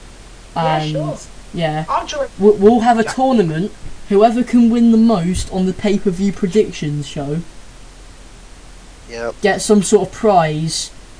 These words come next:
Speaker 2: in February twenty seventeen.
Speaker 1: Okay.
Speaker 3: Okay.
Speaker 2: Alright, because,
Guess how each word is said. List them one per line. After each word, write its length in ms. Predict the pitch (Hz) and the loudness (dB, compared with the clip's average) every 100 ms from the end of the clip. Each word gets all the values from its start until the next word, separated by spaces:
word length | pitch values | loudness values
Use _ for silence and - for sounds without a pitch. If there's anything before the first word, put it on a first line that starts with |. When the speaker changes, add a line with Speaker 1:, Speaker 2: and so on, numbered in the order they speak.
| - - | -20 -6
Speaker 2:
in 400 | 185 175 170 170 | -2 0 0 -2
February 520 | 160 - 196 175 175 175 | -2 0 0 2 0 0
twenty 260 | - 180 | 0 -2
seventeen. 640 | 160 165 160 156 147 143 139 - - - - - - - - | -2 -4 -4 -6 -8 -8 -10 -16 -20 -20 -20 -18 -16 -16 -12
Speaker 1:
Okay. 260 | - 226 196 | -12 -10 -6
Speaker 3:
Okay. 420 | 147 - 120 143 - - - | -6 -4 -6 -8 -12 -20 -14
Speaker 2:
Alright, 280 | 139 143 127 - - - - - 151 | -10 -10 -12 -18 -20 -20 -18 -16 -16
because, 580 | 147 160 147 143 - | -12 -10 -8 -8 -12